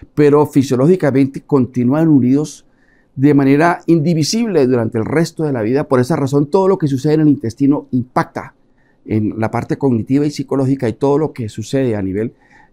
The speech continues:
cognitivo y a nivel de la estructura psíquica impacta a nivel intestinal. Ustedes, mm, eh, nunca ha pensado en esto, por ejemplo, que la mayor parte de las emociones a las que nosotros nos referimos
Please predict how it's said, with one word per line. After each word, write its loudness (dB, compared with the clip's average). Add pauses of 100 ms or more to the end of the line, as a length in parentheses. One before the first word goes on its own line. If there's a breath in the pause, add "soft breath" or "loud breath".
cognitivo 0
y -6
a -4
nivel -2
de -2
la -4
estructura -6
psíquica -10
impacta -6
a -6
nivel -6
intestinal. -4 (480 loud breath)
Ustedes, 0 (400)
mm, 0 (140)
eh, 2
nunca 2
ha -4
pensado 2
en 4
esto, 0
por 0
ejemplo, 0
que 2
la 2
mayor 2
parte -2
de -2
las -4
emociones -2
a -4
las -8
que -6
nosotros -6
nos 0
referimos -4